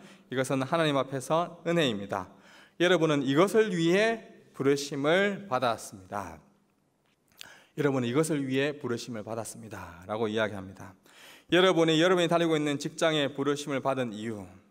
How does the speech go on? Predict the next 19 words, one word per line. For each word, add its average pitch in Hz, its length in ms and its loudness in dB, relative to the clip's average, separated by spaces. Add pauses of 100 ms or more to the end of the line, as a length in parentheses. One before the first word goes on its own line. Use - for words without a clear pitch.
(280)
선을 165 420 0
행하다 143 680 0
고난을 131 560 0
받고 110 840 -4
참으면 135 640 -4
이것이 127 300 -6
하나님 135 260 -4
앞에서 131 500 -4 (340)
은혜이다. 101 540 -6 (640)
여러분은 135 360 2
즉 143 360 -4 (340)
고난을 151 680 2
참고 165 720 0
견디기 147 680 -2
위하여서 131 680 -2 (160)
지금 131 520 -2
여러분의 131 580 0
직장에 135 720 -4 (1120)
취직해서 139 840 -6